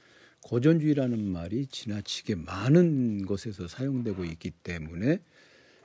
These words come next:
그리고 이 도이치 고전주의에서는 도대체 무엇을 그 고전의 전거로 삼았는가, 그것을 분명하게 보여주기 위해서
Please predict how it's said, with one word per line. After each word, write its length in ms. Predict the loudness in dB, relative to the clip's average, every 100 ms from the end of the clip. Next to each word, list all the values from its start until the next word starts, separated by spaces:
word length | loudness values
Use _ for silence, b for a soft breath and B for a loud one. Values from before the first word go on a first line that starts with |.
| b
그리고 440 | -2 2 4 4
이 380 | 4 2 2 0 0
도이치 340 | 2 2 2
고전주의에서는 1120 | 2 4 4 4 4 4 4 2 -2 0 -2 -4 _
도대체 380 | -12 -8 -8 -8
무엇을 720 | -8 -2 2 2 2 2 2 2
그 140 | -2 -2
고전의 480 | 2 4 6 4 2
전거로 480 | 0 0 4 4
삼았는가, 680 | 2 2 2 2 -2 -6 -10 b b b b _ -6
그것을 460 | -6 -4 -2 -2 -4 _ -6
분명하게 680 | -2 0 0 -2 0 0 0
보여주기 840 | -2 -2 -2 -4 -4 -2 -2 -2
위해서 600 | -2 -4 -6 -8 -8